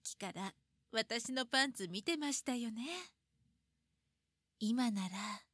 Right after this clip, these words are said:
旦那が寝てるから見ていいですよ。おちんちん大きくなってる。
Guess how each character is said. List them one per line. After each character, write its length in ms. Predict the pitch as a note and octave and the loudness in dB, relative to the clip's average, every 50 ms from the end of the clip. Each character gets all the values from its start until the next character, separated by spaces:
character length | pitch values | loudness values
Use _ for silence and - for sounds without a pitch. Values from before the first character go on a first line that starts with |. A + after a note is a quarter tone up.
| _ _ _ _ _ _ _ _ _ _ _ | _ _ _ _ _ _ _ _ _ _ _
旦 260 | G#3+ G#3 G3+ G3+ G#3+ | 4 4 4 4 4
那 120 | A#3 A#3 | 2 2
が 140 | A#3 B3 A#3+ | 2 2 2
寝 160 | A3 G#3+ G3+ | 2 0 0
て 140 | G3 A#3+ A#3 | 2 2 2
る 120 | A3+ C4 B3+ | 2 2 2
か 140 | - G#3+ | 4 2
ら 140 | F#3 F3+ F3 | 2 2 0
見 160 | E3+ G#3 A#3+ | -2 -4 -4
て 100 | - - | 0 0
い 280 | B3 G#3+ G#3+ A#3 C4+ C#4+ | 0 0 0 -2 -4 -2
い 40 | C#4+ | 0
で 120 | C#4 B3 | 0 0
す 240 | A#3 - - - G#3+ | 0 0 -4 -6 -6
よ。 60 | G#3 A3+ C4+ E4 - - - _ _ _ _ _ _ _ _ _ _ _ _ _ _ _ _ _ _ _ _ _ _ _ _ _ _ _ _ _ _ _ _ _ _ _ _ _ _ _ - | -8 -8 -8 -8 -8 -12 -18 _ _ _ _ _ _ _ _ _ _ _ _ _ _ _ _ _ _ _ _ _ _ _ _ _ _ _ _ _ _ _ _ _ _ _ _ _ _ _ 2
お 140 | A#3 A#3 A3+ | 4 4 4
ち 320 | A3+ - - A#3+ B3+ B3+ | 4 2 2 2 2 2
ん 60 | B3 A#3+ | 2 0
ち 280 | - A3+ A3 G3+ G3 | 0 0 2 2 2
ん 80 | G3 G#3 | 2 2
大 140 | A3 A#3+ B3 | 0 0 0
き 160 | - - - | -2 -4 -2
く 140 | - F4 D#4+ | -2 -2 0
な 140 | D4+ D4 D4 | 2 0 0
っ 40 | D4 | 0
て 200 | - D#4 C#4+ C#4 | 2 2 2 4
る。 260 | C#4+ C#4 C#4 C#4+ | 4 2 2 2